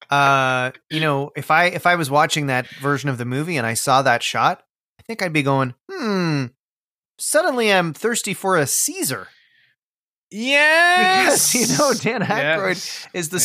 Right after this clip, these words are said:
Speaker 1: spokesman for National Caesar Day,
Speaker 2: He is,
Speaker 1: uh, thanks
Speaker 2: yeah.
Speaker 1: to his Crystal Head vodka.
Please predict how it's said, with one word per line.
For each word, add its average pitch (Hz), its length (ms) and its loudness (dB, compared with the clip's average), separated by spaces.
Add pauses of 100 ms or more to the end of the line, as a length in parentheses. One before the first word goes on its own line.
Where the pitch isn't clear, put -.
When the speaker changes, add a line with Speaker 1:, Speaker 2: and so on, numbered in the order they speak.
Speaker 1:
spokesman 190 400 -2
for 170 160 -4
National 160 480 0
Caesar 208 540 -4
Day, 117 400 -4 (380)
Speaker 2:
He 135 120 -6
is, 160 180 2
Speaker 1:
uh, 135 160 2
thanks 127 320 0
Speaker 2:
yeah. 120 60 -2
Speaker 1:
to 156 80 0
his 139 120 0
Crystal - 420 -4
Head 151 240 2
vodka. 127 680 0